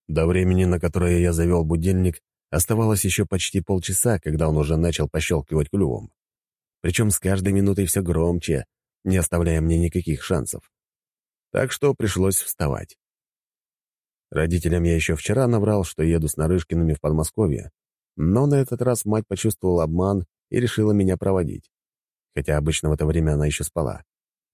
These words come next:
Однако, к моему удивлению, ничего не сказала, лишь спросила. "Сынок, тебе зачем в Подмосковье броня понадобилась? Неужели там разбойники завелись?"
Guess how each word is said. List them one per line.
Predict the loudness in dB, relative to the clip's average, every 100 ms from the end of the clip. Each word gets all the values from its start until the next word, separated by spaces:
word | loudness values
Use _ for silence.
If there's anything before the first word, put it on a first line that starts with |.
| _ _ _ _ _
Однако, | -2 0 0 -2
к | 0
моему | 2 2 2
удивлению, | 2 2 4 4 2
ничего | 2 0 0 0
не |
сказала, | -2 -6 -2 0 2
лишь | 2 0
спросила. | -2 -4 -4 -4 -8 -8 -16 _ _ _ _ _
"Сынок, | -2 2 4 2 _ _ _ _ _ _ _
тебе | 0 2
зачем | 2 2 0
в |
Подмосковье | 2 4 2 2 2 2
броня | 2 2 2
понадобилась? | 0 -2 0 -2 -2 -16 _ _ _ _ _ _ _
Неужели | 2 4 4 2
там | 2
разбойники | 2 4 4 4 2
завелись?" | 0 2 2 -2